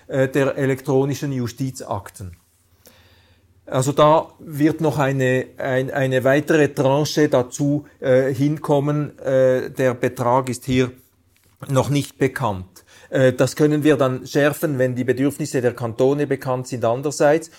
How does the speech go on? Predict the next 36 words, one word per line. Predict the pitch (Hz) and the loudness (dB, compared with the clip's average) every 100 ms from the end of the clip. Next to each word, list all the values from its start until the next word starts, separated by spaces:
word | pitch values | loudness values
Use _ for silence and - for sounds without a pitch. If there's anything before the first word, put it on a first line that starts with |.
| - - | -16 -6
Und | 151 - | -6 -4
die | 139 | -4
Kosten | 151 151 - 143 | 0 0 0 0
der | 135 | 0
Plattform | - 143 147 - 156 143 | 2 0 0 0 0 2
werden | 139 120 123 | 0 0 -2
wir | 120 139 | -2 2
auch | 147 160 | 2 2
schärfen | 147 147 151 156 | 0 0 -2 -6
können, | - 143 143 147 - - | -2 -2 -2 -10 -16 -6
sobald | - 143 151 156 | -2 2 2 2
die | 151 | 2
Ausschreibung | 131 143 151 151 151 | 2 0 -2 -4 -2
fertig | 147 147 147 151 | -2 -2 -2 -4
ist | 151 147 | -2 -2
und | 139 | -4
wir | 127 131 | -2 2
Offerten | 147 135 143 139 - 139 | 2 0 0 -2 -4 -2
haben, | 131 101 101 98 - - | 0 -2 -4 -12 -10 -4
weil | 123 | 0
dann | 131 147 | 0 0
liegt | 139 143 135 | 0 0 0
ein | 123 | -2
konkreter | 123 127 135 139 139 120 | -2 -4 -2 -4 -4 -8
Preis, | 120 110 113 127 - _ - - | -6 -2 -2 -2 -8 _ -16 -6
äh, | 131 | -4
auf | 135 123 - | -2 -2 -2
dem | 113 104 | -6 -4
Tisch. | 135 131 - - _ _ - - | -6 -6 -8 -20 _ _ -20 -4
Aber | 156 156 | 0 2
hinzu | 165 180 - 208 | 2 0 -4 -8
kommt | - 196 190 | -4 -4 -2
natürlich, | 175 147 180 190 180 127 - | -4 -4 0 2 2 -2 -4
dass | 135 - | -8 -6
die | 147 | -8
Kantone, | 139 131 131 156 160 190 147 95 | -4 -6 -4 -2 0 0 0 -4